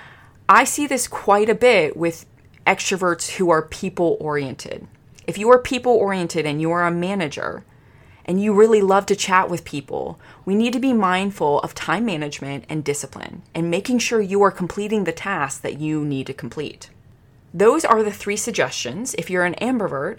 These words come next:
I'm gonna encourage you to figure out which ones resonated best with you and to make the appropriate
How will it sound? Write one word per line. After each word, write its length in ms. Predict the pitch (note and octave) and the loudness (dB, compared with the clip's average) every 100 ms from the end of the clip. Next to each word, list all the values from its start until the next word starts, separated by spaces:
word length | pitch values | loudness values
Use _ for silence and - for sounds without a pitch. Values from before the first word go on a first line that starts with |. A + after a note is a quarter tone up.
| - | -4
I'm 140 | E3 | -2
gonna 160 | F3+ F3+ | -2 -2
encourage 580 | E3 - A3 D4 C4+ | -2 -2 -2 -2 -2
you 140 | G3 F3 | -4 -6
to 80 | E3+ | -6
figure 320 | - A#3 A3+ | -6 0 2
out 140 | E3+ | 2
which 220 | F3 - | 0 -4
ones 360 | F#3+ F3+ E3+ D#3+ | -4 -4 -2 -4
resonated 680 | D#3 E3 F#3+ G3+ F#3 G3+ F#3+ | -2 -2 -2 -2 -2 -2 -2
best 340 | E3 D#3+ - | -6 -8 -8
with 200 | A3+ A3 | -8 -6
you 340 | D#3 C#3 D3 D#3 | -6 -2 -2 -4
and 160 | F3+ F3+ | -6 -6
to 560 | - E3+ D#3+ D#3 D#3 - | -6 -4 -2 -2 -2 -4
make 460 | E3+ F3 G3 - | -6 -2 -4 -6
the 300 | - F3 E3 | -10 -6 -4
appropriate 960 | E3 E3 - F3 E3 G3+ G3+ G#3 G#3 | -4 -6 -2 -2 -2 -2 0 0 -6